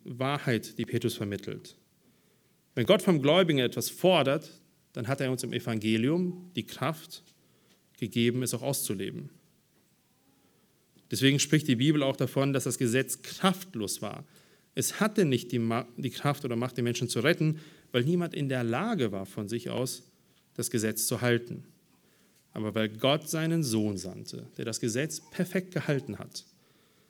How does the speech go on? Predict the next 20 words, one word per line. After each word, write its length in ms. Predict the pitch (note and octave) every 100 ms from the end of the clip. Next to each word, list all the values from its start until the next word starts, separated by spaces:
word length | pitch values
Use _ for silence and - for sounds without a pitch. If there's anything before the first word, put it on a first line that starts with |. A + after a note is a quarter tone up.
| _ -
weil 120 | A2+
wir 120 | A#2
seine 440 | G#2 D#3 B3+ B3+ D3+
Gerechtigkeit 640 | A2 A2 - A#2 A#2 G2+
bekommen 500 | - - A#2+ B2+ G#2+
haben 200 | B2+ C#3+
und 80 | C3
damit 240 | C#3+ C#3
die 60 | C3+
Natur 460 | B2+ B2+ - A3+
und 100 | G3
die 40 | B2+
Kraft 380 | - F#3 F#3 -
zum 320 | G3 G#3+ -
heiligen 380 | F3+ D#3+ D3+ B2+
Wandel, 400 | C3 B2 C3+ C3 - - _ _ _ _ _ _ -
deswegen 460 | D3 C#3+ D3 C3+
sagt 240 | B2 A#2+ -
Petrus 500 | C3 B2+ B2 A2+ -
jetzt, 460 | A2+ A2+ - -